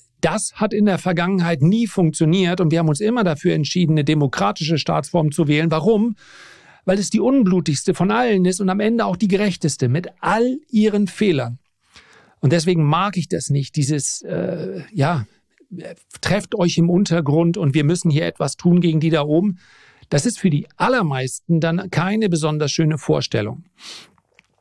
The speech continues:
So, fünf Minuten Vorlauf, ich weiß, aber ich hab's ja gesagt, ist kein ganz einfaches Thema. Und eins muss ich an dieser Stelle auch noch sagen. Wenn jemand ohne irgendwelche Hintergedanken, und das mag es durchaus geben,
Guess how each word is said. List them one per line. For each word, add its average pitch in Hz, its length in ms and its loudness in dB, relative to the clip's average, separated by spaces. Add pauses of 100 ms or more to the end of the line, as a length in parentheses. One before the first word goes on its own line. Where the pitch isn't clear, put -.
(160)
So, 117 240 2
fünf 175 300 0
Minuten 156 380 2
Vorlauf, 165 520 0
ich 160 180 -6
weiß, 135 400 -2 (800)
aber 160 120 2
ich 147 100 -2
hab's 151 140 -2
ja 160 80 0
gesagt, 127 400 -2
ist 151 180 -8
kein 135 220 0
ganz 131 320 -4
einfaches 117 640 -4
Thema. 123 280 0
Und 123 240 -8
eins 180 380 0
muss 170 140 2
ich 156 100 0
an 151 80 -2
dieser 139 220 0
Stelle 131 300 -2
auch 117 140 -2
noch 117 200 -4
sagen. 110 420 -4 (460)
Wenn 180 460 0
jemand 131 680 -2 (640)
ohne 202 560 2
irgendwelche 147 760 0
Hintergedanken, 120 800 -2
und 127 120 -4
das 165 140 -2
mag 208 260 0
es 185 140 -8
durchaus 190 500 -2
geben, 143 440 -6